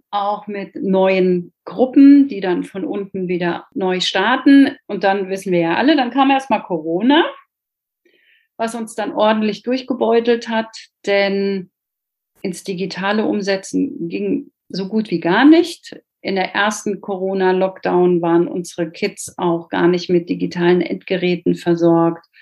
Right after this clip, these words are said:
Es gab keine stetige Internetverbindung. Ne, das brauche ich gar nicht alles wiederholen. Das kennen wir alles aus der Vergangenheit. Und wir haben dann die Zeit genutzt,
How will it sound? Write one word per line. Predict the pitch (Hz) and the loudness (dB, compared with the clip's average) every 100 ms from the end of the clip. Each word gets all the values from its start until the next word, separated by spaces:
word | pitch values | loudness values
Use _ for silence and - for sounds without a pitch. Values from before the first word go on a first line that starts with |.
| - - - _ | -20 -20 -20 _
Es | 185 - | -10 -2
gab | 190 180 | -2 -2
keine | 180 175 175 170 | 2 4 4 2
stetige | - 175 170 170 160 165 165 | 0 0 0 0 2 2 2
Internetverbindung. | - 190 185 175 170 - 165 170 170 170 165 170 - _ _ _ | -2 -2 4 4 4 0 0 4 6 6 4 0 -4 _ _ _
Ne, | 240 277 | -2 -2
das | 285 285 | -2 -6
brauche | - 180 175 | -6 -6 -6
ich | 175 | -6
gar | 175 170 | 0 0
nicht | 175 - | 0 -6
alles | 175 180 - | -10 -8 -6
wiederholen. | 175 170 214 233 226 | -6 -2 0 0 0
Das | 208 - | -4 -6
kennen | 233 247 | -2 0
wir | 240 - | 0 0
alles | 220 220 220 | 0 -4 -6
aus | - | -12
der | 208 | -14
Vergangenheit. | 202 190 190 190 190 190 185 185 180 _ _ _ _ _ _ _ _ _ | -8 -4 -4 -4 -6 -4 -2 -2 -6 _ _ _ _ _ _ _ _ _
Und | - 175 | -6 -4
wir | 190 202 | -2 -2
haben | 202 202 | 0 0
dann | 196 196 | 0 0
die | 185 175 | -4 -6
Zeit | 190 185 190 185 | -2 0 0 0
genutzt, | 180 180 185 233 262 - - _ - | 0 2 2 0 -4 -14 -18 _ -20